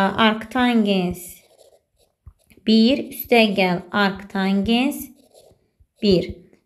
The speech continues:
bərabərdir iki arc tangens birə. Tangens də biri alacaq, ə, demək,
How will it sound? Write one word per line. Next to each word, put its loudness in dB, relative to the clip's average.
bərabərdir 2
iki -6
arc -2
tangens 0
birə. 0
Tangens 2
də 2
biri 2
alacaq, 0
ə, -4
demək, 0